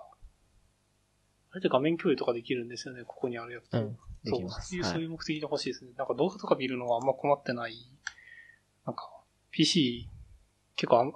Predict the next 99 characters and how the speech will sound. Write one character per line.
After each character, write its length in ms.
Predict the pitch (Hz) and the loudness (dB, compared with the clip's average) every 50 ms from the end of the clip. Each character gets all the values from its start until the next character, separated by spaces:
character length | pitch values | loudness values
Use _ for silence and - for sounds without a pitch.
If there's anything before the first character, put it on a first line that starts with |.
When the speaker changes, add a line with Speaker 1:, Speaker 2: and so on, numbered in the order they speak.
| - 147 | 6 8
Speaker 1:
余 160 | 151 160 - | 8 8 8
っ 20 | |
て 100 | - 135 | 8 4
る 140 | 120 117 113 | 6 6 4
ん 60 | 117 | 0
で 100 | 117 123 | -4 -6
す 100 | - 147 | -4 -4
よ。 120 | 127 120 - | -4 -4 -2
Speaker 2:
う 40 | - | -4
ん。 380 | 135 131 127 123 120 117 113 113 | -6 -6 -6 -10 -12 -12 -8 -4
Speaker 1:
な 100 | 120 139 | -2 -2
ん 120 | 123 117 | -2 -2
で、 320 | 123 123 117 120 - - - _ _ _ _ _ _ _ _ _ _ | -2 -4 -4 -6 -10 -16 -20 _ _ _ _ _ _ _ _ _ _
こ 280 | - - 127 120 120 123 | -2 -2 0 0 -2 -6
う、 40 | 123 | -8
モ 100 | 131 131 | -6 -4
ニ 80 | 143 | 0
タ 100 | 147 175 | 4 4
ー 20 | 175 | 4
の 80 | 165 | 4
横 200 | 147 160 151 165 | 4 2 2 2
に 100 | 151 147 | 0 0
ピ 120 | 147 - 151 | 2 0 2
ー 20 | |
シ 120 | - - 156 | 2 2 2
ー 40 | |
が 40 | 131 | 2
置 60 | 117 | 2
い 40 | 120 | 2
て 60 | - | 0
あ 40 | 123 | -2
っ 40 | - | -4
て、 360 | _ - - 127 127 - - _ _ - - - - - - _ _ _ | _ -2 0 0 0 -2 -8 _ _ -20 -18 -18 -18 -18 -20 _ _ _
YouTube 280 | - 139 131 - 147 123 | -4 -2 2 2 2 2
と 100 | - - | 2 0
か 80 | - 117 | 0 -2
映 60 | 117 | -2
し 160 | - - - | -2 -2 2
た 100 | - 135 | 2 2
く 60 | 120 | 0
な 80 | 123 117 | 0 -6
っ 40 | - _ - | -6 _ -6
た 80 | 127 | -4
ら、 80 | 123 120 - - | -4 -4 -6 -4
Speaker 2:
あ 320 | - 117 113 113 110 110 110 | -2 -2 -2 -2 -6 -10 -10
ー。 20 | |
Speaker 1:
そ 160 | 107 107 143 120 | -6 -4 -4 -4
う、 20 | |
こ 100 | - 120 | -4 -4
っ 20 | |
ち 120 | - - 143 | -2 -2 -2
で 80 | 131 | -2
映 180 | 120 - - - | -4 -6 -4 -4
し 140 | - - - | -4 -4 -4
て 60 | 135 | -4
る 120 | - 123 | -6 -6
感 180 | - - 131 127 | -6 -8 -12 -14
じ 60 | 127 | -16
で 60 | 127 | -20
す 100 | - - 139 131 | -20 -20 -20 -20
ね。 80 | 127 127 | -20 -18
ま 260 | 123 123 123 120 - - | -14 -12 -12 -12 -12 -10
あ、 40 | 123 | -8
Speaker 2:
な 160 | 120 113 110 | -8 -8 -8
る 20 | 110 | -8
ほ 60 | 113 | -10
ど 240 | 110 110 110 113 117 | -12 -12 -12 -12 -8
ね。 80 | 120 - | -4 -2
Speaker 1:
移 80 | 131 | -2
動 100 | 127 139 135 | 0 0 2
し 40 | - | 2
て 80 | - | 2
再 140 | - - 143 | 4 4 4
生 140 | 147 165 143 | 6 6 4
し 100 | - 156 | 4 2
な 80 | 143 | 0
き 80 | 139 127 | 0 0
ゃ 40 | 117 | -2
い 20 | |
け 120 | - - 120 | 0 0 -2
な 120 | 117 113 | -2 -2
い 40 | 117 | -4
の 140 | 113 110 113 | -6 -8 -10
で、 200 | 113 113 113 - _ _ _ _ _ | -10 -10 -12 -14 _ _ _ _ _
ま 80 | - 123 | -10 -10
あ、 40 | - | -8
そ 100 | - 131 | -8 -6
の 80 | 123 | -4
辺 180 | - 135 123 123 | -2 -2 -2 -2
面 180 | 120 120 123 | -6 -8 -8
倒 120 | 127 127 120 | -8 -10 -8
そ 120 | 131 117 | -8 -8
う 140 | 113 117 113 | -8 -10 -14
な 80 | 110 110 | -16 -16
ん 80 | 110 | -16
で 60 | 113 | -14
す 100 | - - | -14 -14
け 80 | - 131 | -12 -14
ど。 60 | - | -16